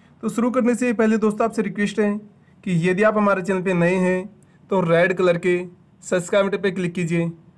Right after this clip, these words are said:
और बेल का बटन दबा दीजिए ताकि आने वाली वीडियो आपको सबसे पहले मिल सके। तो चलते हैं दोस्तों सीधे चारपाई। देखो एक पगात के लिए मैंने रस्सी बांध ली है और दूसरी हम स्टार्टिंग करेंगे।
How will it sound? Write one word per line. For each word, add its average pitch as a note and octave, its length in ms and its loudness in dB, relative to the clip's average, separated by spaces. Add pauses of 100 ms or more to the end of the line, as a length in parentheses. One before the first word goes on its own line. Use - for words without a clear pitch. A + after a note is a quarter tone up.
(160)
और F#3 140 2
बेल F3+ 220 2
का F3+ 80 2
बटन E3 200 -2
दबा C3+ 200 2
दीजिए A2+ 280 -6 (640)
ताकि F#3 200 0
आने G#3 140 2
वाली A3 240 2
वीडियो F#3 260 2
आपको F3+ 240 -2 (540)
सबसे G3+ 260 -2
पहले F3 200 0
मिल D3 140 -2
सके। B2+ 220 -14 (580)
तो G#3+ 80 -6
चलते A3 320 -2
हैं B3+ 100 2
दोस्तों A#3 260 -4
सीधे G3 240 -6
चारपाई। C#3 340 -4 (220)
देखो F#3+ 240 -8 (120)
एक G3+ 240 -4
पगात D#3+ 340 0
के G#3 60 -6
लिए F#3+ 120 -2
मैंने F#3+ 160 -2
रस्सी F3+ 220 -4
बांध F3 220 0
ली F#3 80 -2
है F#3+ 140 -2 (200)
और F3+ 80 -6
दूसरी F#3 380 -6
हम G#3+ 200 0 (200)
स्टार्टिंग F3 420 0
करेंगे। A2+ 220 -8